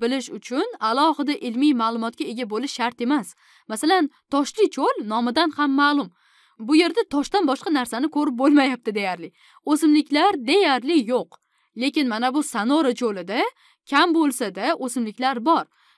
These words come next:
Toshli cho'lga o'xshab bu joyni butunlay tosh qoplab olmagan.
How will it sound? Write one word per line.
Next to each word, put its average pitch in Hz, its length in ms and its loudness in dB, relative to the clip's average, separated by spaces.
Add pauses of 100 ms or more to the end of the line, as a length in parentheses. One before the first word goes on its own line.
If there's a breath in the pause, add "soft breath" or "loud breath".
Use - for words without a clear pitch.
(100)
Toshli 269 340 2
cho'lga 285 320 2
o'xshab 277 300 -2
bu 285 100 2
joyni 262 320 0
butunlay 285 560 2
tosh 294 260 -2
qoplab 247 380 -8
olmagan. 247 500 -4